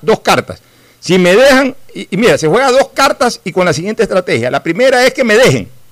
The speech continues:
y me inscribo como Rafael Correa Delgado y me presento dentro de lo que pueda presentarme, no físicamente, pero telemáticamente, inscribo en el internet, como sea,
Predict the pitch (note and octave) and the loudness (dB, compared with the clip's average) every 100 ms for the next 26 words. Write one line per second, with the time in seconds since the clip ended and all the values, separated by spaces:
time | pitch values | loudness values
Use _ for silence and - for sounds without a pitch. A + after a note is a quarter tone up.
0 | _ _ _ _ _ _ _ _ _ _ | _ _ _ _ _ _ _ _ _ _
1 | F#3+ G3 F#3 - C4 C#4+ C#4 A#3+ G3 E3 | -2 -2 -2 -2 0 0 0 0 0 0
2 | F#3+ A#3 A#3+ A#3 A#3 A3+ G#3+ D#3+ - _ | 0 0 0 0 0 0 0 -2 -4 _
3 | _ _ _ _ _ _ _ _ _ G3+ | _ _ _ _ _ _ _ _ _ -2
4 | G3+ G3 G3+ F3+ B3+ C#4 C#4 B3 - _ | 0 0 0 2 2 2 2 0 0 _
5 | _ _ - G3+ A#3 A3+ F#3 F3+ A3 G#3+ | _ _ -2 -2 2 0 0 0 -2 0
6 | G#3 F#3+ G#3+ G3+ F#3+ G#3+ A3 F#3+ G#3 G3 | -2 -2 -2 -2 -2 -2 -4 -6 -4 -2
7 | A3+ A3 G#3+ F3 E3 D3 C3+ C#3 B2+ D3+ | -2 -2 -4 -2 0 0 -2 -4 -4 -6
8 | D3 B2 A#2 E3 A#3+ A#3 F#3+ E3+ D3 B2+ | -8 -8 -6 -2 -2 -2 -4 -4 -2 -4
9 | A2+ G#2+ F#2 - B2+ G#2+ D3 F#3+ G3 D3+ | -4 -8 -16 -10 -10 -8 -6 -4 -4 -4
10 | B2+ B2+ B2+ C3 G#3+ - D#3+ D3 F#3 A2+ | -6 -8 -10 -6 -6 -6 -8 -4 -2 -2